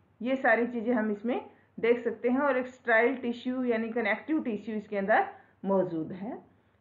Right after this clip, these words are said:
और ये longitudinal groove पाई जाती है। यहाँ पर जो, अ,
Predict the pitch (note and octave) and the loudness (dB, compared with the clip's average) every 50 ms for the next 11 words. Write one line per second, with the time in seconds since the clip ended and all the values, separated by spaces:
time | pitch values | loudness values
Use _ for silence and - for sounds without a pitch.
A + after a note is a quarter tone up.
0 | _ - A3+ A#3 B3 B3 A#3+ A#3+ B3 A#3+ A#3+ A#3+ - - A3 A3 A3 A3 A#3 A#3+ | _ 0 2 2 4 6 6 6 6 6 4 0 -6 -2 0 2 2 4 2 0
1 | A#3+ B3 A3 G3+ G3+ G#3 - C4+ - - - - _ - F#3+ - A#3+ B3+ C4+ B3+ | 0 2 0 0 2 2 0 0 -2 -4 -8 -12 _ -8 -2 0 2 2 2 2
2 | B3+ G#3+ A3+ A#3 A3 B3 A#3+ A#3+ C4+ C4+ C4+ C4+ C#4 C4+ B3 A3+ A3 G#3+ A3 A#3+ | 2 2 2 2 2 2 0 0 0 -2 2 2 2 2 2 0 0 0 0 2
3 | B3 C4+ C4+ C#4 C#4+ C4 B3 A3 A#3+ A#3 G#3+ - - - - _ _ _ _ _ | 2 2 2 2 2 2 2 2 2 2 2 2 -2 -8 -16 _ _ _ _ _
4 | - F#3+ | -4 0